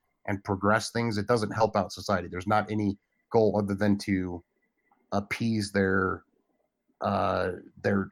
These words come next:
distraught emotions or something like that. Or it's reactionary, I think, in a lot of cases. And in this case, it seems like this article was published by Newsweek for a reactionary purpose to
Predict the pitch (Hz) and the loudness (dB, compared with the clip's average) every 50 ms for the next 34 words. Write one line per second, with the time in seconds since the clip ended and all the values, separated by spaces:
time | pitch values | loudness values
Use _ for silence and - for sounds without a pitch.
0 | - 101 98 117 110 - - - 123 110 107 98 104 98 95 101 107 110 107 - | -6 -6 -4 -4 -4 -4 -4 0 2 4 4 4 4 2 2 2 2 2 0 0
1 | 107 98 95 90 87 - 92 82 - 85 87 85 82 - 87 82 78 - _ - | -2 -2 -2 -4 -4 -6 -8 -6 -6 -8 -10 -10 -10 -10 -8 -8 -8 -10 _ -10
2 | - 101 98 98 98 95 85 - _ _ - 95 92 92 - - 107 101 - 101 | -6 -4 -2 0 0 -2 -2 -6 _ _ -8 -8 -8 -8 -8 -8 -8 -8 -4 -2
3 | 107 113 120 117 113 - - - 90 82 78 78 80 78 - - 98 101 104 101 | 2 4 4 4 2 0 -2 -4 -4 -4 -4 -6 -8 -8 -6 -6 -4 -2 0 0
4 | 98 101 98 95 85 85 82 85 - - 82 78 - - 85 98 107 110 117 123 | 0 0 0 -2 -2 -2 -6 -6 -8 -8 -10 -8 -8 -6 -2 0 2 4 4 4
5 | 120 - 123 110 107 98 - - - _ _ _ _ _ _ _ _ - 107 98 | 2 2 2 2 2 2 0 -4 -10 _ _ _ _ _ _ _ _ -6 -4 -2
6 | - - 127 127 123 107 110 110 110 104 104 - 107 104 117 110 110 101 - 110 | 0 4 4 6 6 4 4 4 2 2 2 0 0 2 2 2 2 2 0 -4
7 | 101 - - 120 113 113 98 - - 95 98 104 107 101 95 95 98 98 - - | -2 0 0 0 0 0 -2 -4 -4 0 2 2 2 2 0 -2 -2 -2 -2 -2
8 | 101 95 92 95 101 104 104 104 - - 107 101 98 98 98 - 104 95 - 113 | -2 0 0 2 2 2 0 0 -2 -2 -2 0 0 -2 -2 -2 -4 -4 -4 -6
9 | 101 - - - 107 98 95 95 95 | -8 -8 -6 -4 -2 0 0 0 -2